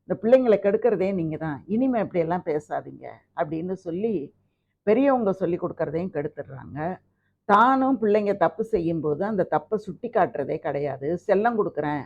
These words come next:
அப்படிங்கிற ஒரு நிலையில செல்லம் கொடுக்குறாங்க.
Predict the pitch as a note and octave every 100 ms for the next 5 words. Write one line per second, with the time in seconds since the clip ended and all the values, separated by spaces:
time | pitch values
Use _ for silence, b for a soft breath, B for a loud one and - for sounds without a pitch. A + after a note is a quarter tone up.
0 | - _ _ - - - F3+ F#3+ F3+ D#3
1 | D3 C#3+ C#3+ D#3+ E3 C#3+ F#3 A#3 D#3+ D#3+
2 | D#3+ D3 - C3 A#2+ B2 D#3+